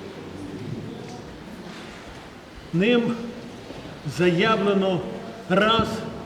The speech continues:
і назавжди. Ви кажете, що поклонятися треба на горі.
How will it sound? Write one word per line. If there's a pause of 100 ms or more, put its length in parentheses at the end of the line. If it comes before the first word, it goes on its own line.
(1080)
і
назавжди. (3750)
Ви
кажете,
що
поклонятися
треба (240)
на
горі.